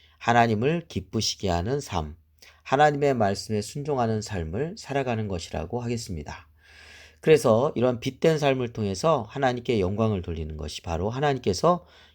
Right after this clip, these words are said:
기뻐 받으시는 영적 예배다라고 하는 말씀을 함께 나눈 바 있습니다.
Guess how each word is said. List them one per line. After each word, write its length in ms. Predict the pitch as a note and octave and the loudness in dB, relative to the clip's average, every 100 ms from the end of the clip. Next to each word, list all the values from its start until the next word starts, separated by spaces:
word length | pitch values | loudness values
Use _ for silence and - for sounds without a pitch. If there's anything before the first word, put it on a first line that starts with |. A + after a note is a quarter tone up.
| - | -10
기뻐 360 | - A2+ C#3+ | -8 2 6
받으시는 640 | C3 G#2+ F#2+ - G#2+ E3 F#3+ _ _ F2 | 6 6 2 -4 -4 -4 -6 _ _ -6
영적 460 | F2 F2 D3 C#3 | -6 -4 -4 -2
예배다라고 960 | F2+ E2+ F2 E2+ D#2 D2+ D2+ E2+ F#2 A2 | -2 -2 -2 -2 -4 -6 -8 -6 -2 0
하는 140 | A2 | 0
말씀을 440 | G2+ E2+ - G2 A#2+ | 0 0 -2 -2 -2
함께 240 | A2+ C3+ | -2 0
나눈 300 | G#2+ F2+ G#2 | 2 2 2
바 100 | A2 | 2
있습니다. 600 | E2+ - D#2+ D#2 D2+ D#2 | 2 -4 -8 -8 -10 -12